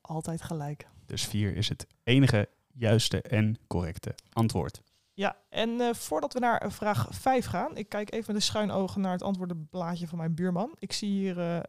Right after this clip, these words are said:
Speaker 1: T T. Kun jij even specificeren waar je de Terschelling hebt en waar je de Texel hebt? Want dat, eh, oké.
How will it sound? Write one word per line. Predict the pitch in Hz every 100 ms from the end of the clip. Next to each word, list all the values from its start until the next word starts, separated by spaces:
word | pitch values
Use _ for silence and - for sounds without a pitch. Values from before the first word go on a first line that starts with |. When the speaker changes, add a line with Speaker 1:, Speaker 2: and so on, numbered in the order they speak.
| -
Speaker 1:
T | - 240 208
T. | 190 269
Kun | 311
jij | 254 233
even | 254
specificeren | 240 247 233 - 233 220
waar | 208 214
je | 202
de | 185 -
Terschelling | - 208 220 214 190
hebt | 180
en | 185
waar | 180 185
je | 175
de | 160
Texel | - 330 -
hebt? | 277 392
Want | 220 196
dat, | 208 -
eh, | 202 202 196 202 190 - _ _ _ _ _ _ _ _
oké. | 180 -